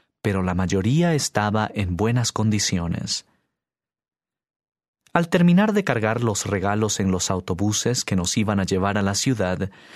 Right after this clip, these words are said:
se me acercó una niñita con una pelota gastada y rayada. Al contemplar la pelota en mi mano, me preguntaba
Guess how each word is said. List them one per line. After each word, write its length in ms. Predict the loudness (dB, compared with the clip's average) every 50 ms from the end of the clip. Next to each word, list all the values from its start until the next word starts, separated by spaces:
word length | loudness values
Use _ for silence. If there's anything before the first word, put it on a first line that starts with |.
| -14 -10
se 160 | -2 0 2 4
me 120 | 4 4
acercó 400 | 2 2 0 -2 -2 0 0 2
una 220 | 4 4 4 6
niñita 680 | 4 4 4 4 2 2 0 0 -2 -2 -2 -2 -2 -4 -4
con 180 | -2 -2 0
una 240 | 2 2 0 0 -2
pelota 460 | -2 -2 0 0 0 -2 -2 -4 -2
gastada 580 | -2 -2 -4 -4 -2 -2 -2 -2 0 0 -2 -2
y 100 | -2 -2
rayada. 680 | -2 -2 -2 -2 -2 -2 -2 -2 -2 -4 -8 -10 -14 _ _ _ _ _ _ _ _ _ _ _ _ _ -4
Al 160 | -4 -4 -2
contemplar 680 | -2 -2 -2 -2 -4 -4 -2 -2 -2 -2 -2 -2 -2
la 140 | -2 -2 0
pelota 480 | 0 0 0 0 -2 -2 -2 -2 -2 0
en 100 | 2 2
mi 120 | 2 2
mano, 380 | 2 0 0 0 -2 -2 -4 -6 -12 _ _ _ _ _ _ _ _ 0
me 80 | 2
preguntaba 680 | 2 2 4 4 4 4 4 2 0 2 2 0 0